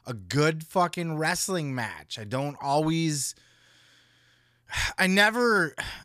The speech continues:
I always like A E W, Dynamite anyway. I don't watch Rampage or Dark or any of that shit. But when I watch Dynamite, I like it. And, uh, there's nothing about it that I don't like.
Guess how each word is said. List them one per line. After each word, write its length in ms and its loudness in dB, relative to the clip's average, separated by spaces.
I 140 6
always 300 2
like 500 2
A 80 -2
E 240 -4
W, 680 -4
Dynamite 720 -4
anyway. 220 -12
I 60 -6
don't 160 -4
watch 240 -4
Rampage 640 -2
or 80 -8
Dark 500 -10
or 140 -12
any 160 -10
of 120 -14
that 160 -20
shit. 320 -14
But 420 -10
when 200 -6
I 120 0
watch 380 0
Dynamite, 520 0
I 80 -2
like 340 2
it. 260 -4
And, 220 -6
uh, 100 -8
there's 300 -8
nothing 400 0
about 300 2
it 100 -6
that 160 -4
I 60 0
don't 260 0
like. 360 -16